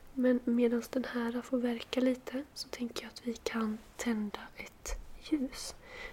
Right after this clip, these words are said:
Så att jag fick ett sånt här Woodwick, Woodwick-ljus i julklapp av min...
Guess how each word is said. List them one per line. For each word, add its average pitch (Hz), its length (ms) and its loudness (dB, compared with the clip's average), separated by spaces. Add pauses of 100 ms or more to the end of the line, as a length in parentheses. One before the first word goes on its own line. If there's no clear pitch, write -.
(180)
Så 262 60 2
att 254 200 -6
jag 254 160 2
fick - 440 -10
ett - 100 -10
sånt 233 200 2
här 208 200 -2 (680)
Woodwick, 226 680 -2 (600)
Woodwick-ljus - 1300 -2
i 226 100 -4
julklapp - 600 -4
av 226 240 -2
min... 202 520 -6